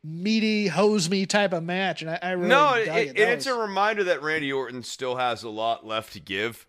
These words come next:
Speaker 2: um, even at this, at this stage, when he wants to, um, a-, and we'll have, uh, plenty left to give for a while because he doesn't give a lot all the time.
Speaker 1: Then Elias beat Kofi Kingston, your <laughs> former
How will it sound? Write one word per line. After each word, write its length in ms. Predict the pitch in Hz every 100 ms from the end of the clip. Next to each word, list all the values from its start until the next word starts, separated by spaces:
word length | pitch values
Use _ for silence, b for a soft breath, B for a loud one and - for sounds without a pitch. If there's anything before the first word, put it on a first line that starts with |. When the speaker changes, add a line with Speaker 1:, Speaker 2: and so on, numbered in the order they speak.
| _
Speaker 2:
um, 300 | - 104 104 101
even 260 | 120 117
at 140 | 110 -
this, 260 | 107 -
at 140 | 104 110
this 180 | 113 -
stage, 260 | 127 120 -
when 240 | 185 214
he 100 | 220
wants 500 | 220 208 214 185 -
to, 360 | - 214 226 262 B B B -
um, 320 | 175 180 175
a-, 220 | 170 170 -
and 320 | 180 185 180 151 B -
we'll 140 | 160
have, 360 | 170 185 185 156 B B -
uh, 200 | 143 147
plenty 520 | - 143 175 202 208
left 240 | 180 180 -
to 80 |
give 380 | 165 156 170 160 b b
for 220 | - 165
a 80 | 156
while 560 | 143 170 147 143 160 b b
because 380 | 143 151 175 -
he 140 | 151
doesn't 320 | 185 202 196 147
give 200 | 202 196
a 60 |
lot 240 | 185 175 170
all 160 | 165
the 80 | 160
time. 480 | 151 160 120 95 76 _ _ _ _ _ _ _ _ _
Speaker 1:
Then 200 | 175 202
Elias 500 | 196 196 196 196 170
beat 280 | 160 202 -
Kofi 360 | 196 202 202
Kingston, 600 | 190 190 180 - 196 240 -
your 140 | 165
<laughs> 0 |
former 640 | - - 294 160 262 214